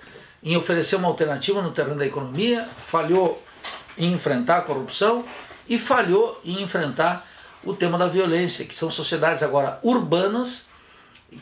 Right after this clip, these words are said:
comandadas por essa expressão do crime, et cetera, que é em-, nada mais, nada menos do que uma expressão do acirramento da luta de classe. E,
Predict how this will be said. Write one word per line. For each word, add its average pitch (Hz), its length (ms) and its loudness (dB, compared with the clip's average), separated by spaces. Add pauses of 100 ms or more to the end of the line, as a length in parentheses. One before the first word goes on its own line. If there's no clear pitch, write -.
comandadas 196 800 2
por 202 300 2
essa 160 240 2
expressão 151 640 -2
do 139 140 -4
crime, 175 500 -2
et 117 80 -8
cetera, 202 280 -2
que 233 180 -2
é 233 260 2
em-, 214 200 -2 (260)
nada 202 540 0
mais, 208 240 0
nada 175 180 0
menos 190 200 -4
do 196 60 -6
que 190 120 -8
uma 190 100 -8
expressão 175 640 -2 (460)
do 147 120 0
acirramento 147 640 0
da 139 80 2
luta 139 220 -2
de 131 100 -6
classe. 107 460 -6
E, 170 240 2